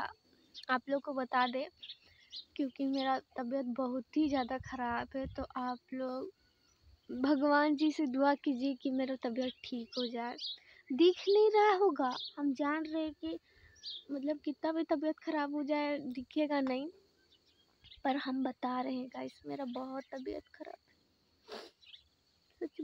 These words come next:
बता रहे हैं। तो बहुत ज़्यादा fever था, ठंडा लग गया था मेरे को, तो उल्टी उल्टी हो रहा था, ताकि वो सब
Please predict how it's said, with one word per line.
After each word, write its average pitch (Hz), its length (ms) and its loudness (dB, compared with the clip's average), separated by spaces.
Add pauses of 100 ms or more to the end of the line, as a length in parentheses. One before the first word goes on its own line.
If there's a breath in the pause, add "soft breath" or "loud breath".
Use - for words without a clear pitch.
बता 302 320 -8
रहे 285 140 -6
हैं। 302 80 -8 (2250 soft breath)
तो 302 140 0
बहुत 269 320 0
ज़्यादा 277 240 0
fever 269 340 -4 (120)
था, 269 200 0
ठंडा 277 360 0
लग 254 200 -4
गया 254 260 -4
था 262 340 -4
मेरे 254 280 -6
को, 269 120 -4 (600 soft breath)
तो 262 160 -2
उल्टी 254 260 -4
उल्टी 262 300 -2
हो 269 160 -4
रहा 254 180 -6
था, 262 280 -12
ताकि 285 300 -6
वो 302 140 -8
सब 311 160 -12